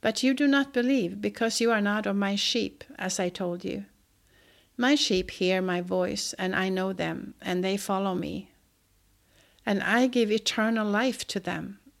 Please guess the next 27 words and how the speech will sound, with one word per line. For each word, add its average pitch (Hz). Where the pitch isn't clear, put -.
and 196
they 196
will 214
never 220
perish, -
and 247
no 277
one 180
will 180
snatch 185
them 185
out 180
of 185
my 185
hand. 180
My 208
Father 214
who 196
has 196
given 254
them 180
to 180
me 180
is -
greater 190
than 185
all. 185